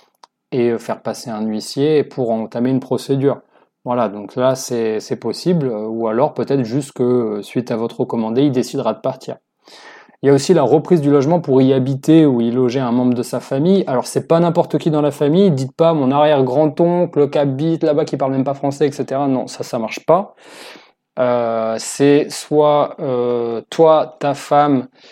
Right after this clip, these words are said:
ou ton compagnon pacsé, ou alors, euh, ascendant, descendant, voilà, de, de ces deux personnes-là. Mais sinon, c'est pas possible. Et il y a aussi la vente du logement. Donc, euh, si tu veux vendre ton logement, bah, tu peux demander à ton locataire de partir, mais évidemment, il a la priorité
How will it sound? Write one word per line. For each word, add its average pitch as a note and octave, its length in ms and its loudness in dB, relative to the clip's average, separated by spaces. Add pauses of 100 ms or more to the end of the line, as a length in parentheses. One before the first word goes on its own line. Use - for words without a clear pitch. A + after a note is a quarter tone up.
(300)
ou C3 260 0 (360)
ton D3 180 2
compagnon C#3+ 540 4
pacsé, C#3+ 720 2
ou D3 160 0
alors, C#3 580 0 (180)
euh, A#2 380 -2 (100)
ascendant, C#3 540 2
descendant, C3 720 0 (380)
voilà, A2+ 340 0 (340)
de, A#2 240 -2
de A2 140 -4
ces - 160 -6
deux A#2 120 -2
personnes-là. A#2 560 -4 (960)
Mais A#2+ 80 -12
sinon, C#3+ 260 -2
c'est C#3 140 -6
pas B2 140 -6
possible. B2 360 -8 (1000)
Et D3 80 4
il - 20 8
y D3 40 6
a D#3 40 6
aussi D3+ 240 2
la D#3 160 4
vente D#3 280 2
du D3 100 2
logement. D3 560 4
Donc, B2 340 -2
euh, A2+ 580 -2
si B2+ 360 -8
tu B2+ 180 -8
veux A#2 140 -6
vendre C3 260 0
ton C3+ 160 -4
logement, A#2+ 380 -2
bah, C3+ 160 -2
tu - 180 -18
peux C3+ 100 -4
demander A#2 280 -2
à B2+ 100 -2
ton A2+ 540 -8
locataire A2+ 460 -6
de G#2+ 100 -10
partir, F3 380 -4
mais C3+ 160 2
évidemment, B2 500 0
il C3 160 0
a C3 80 -4
la B2 100 -2
priorité D3+ 720 2